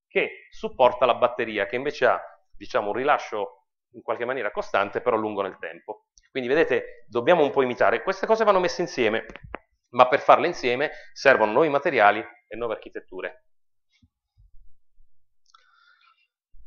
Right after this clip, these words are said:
La parte di celle solari ve l'ho fatta vedere rapidissimamente ieri, <clears throat> in realtà ve l'ho fatta vedere per la retina artificiale.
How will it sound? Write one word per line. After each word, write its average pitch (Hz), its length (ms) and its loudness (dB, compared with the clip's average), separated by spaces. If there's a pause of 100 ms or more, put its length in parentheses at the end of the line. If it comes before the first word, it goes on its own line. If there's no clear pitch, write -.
La - 140 10
parte 196 300 12
di 156 80 2
celle 165 220 6
solari 147 360 10
ve 113 100 4
l'ho 117 240 8
fatta - 260 6
vedere 113 260 2
rapidissimamente 110 680 -2
ieri, 151 480 0
<clears throat> - 40 -20 (760)
in 104 60 -10
realtà 107 220 0
ve 107 60 0
l'ho 95 60 -4
fatta - 220 -6
vedere 98 240 -4
per 95 140 -6
la 95 80 -2
retina 98 240 -6
artificiale. - 800 -2